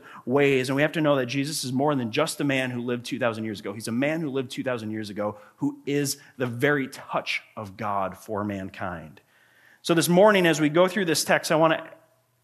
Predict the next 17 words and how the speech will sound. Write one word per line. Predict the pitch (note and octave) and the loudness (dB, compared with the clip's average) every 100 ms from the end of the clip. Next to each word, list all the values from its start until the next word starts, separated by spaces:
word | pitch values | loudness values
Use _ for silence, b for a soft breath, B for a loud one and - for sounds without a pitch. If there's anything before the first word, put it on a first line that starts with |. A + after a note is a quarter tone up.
| - - _ - | -20 -20 _ 0
answer | G3+ G#3 E3+ | 2 2 0
four | - G#3 G3+ | 2 4 4
questions | G#3 F#3 - C3+ | 4 2 2 -4
for | - A#2+ | -2 -2
us | - | -2
today. | A2 F#2 - B B B B | -4 -4 -6 B B B B
And, | D3+ D3+ D3 | 2 2 2
and | E3 D#3 D#3 | 2 2 2
if | E3 | 0
you | E3+ | 4
remember, | D#3+ F3 F#3+ F3 | 4 6 6 8
we're | D#3+ | 8
gonna | E3 D3 | 8 8
look | D3+ F#3+ | 6 4
at | G3 | 2
this | F3+ - | 2 4
text | F#3+ E3+ - | 4 4 0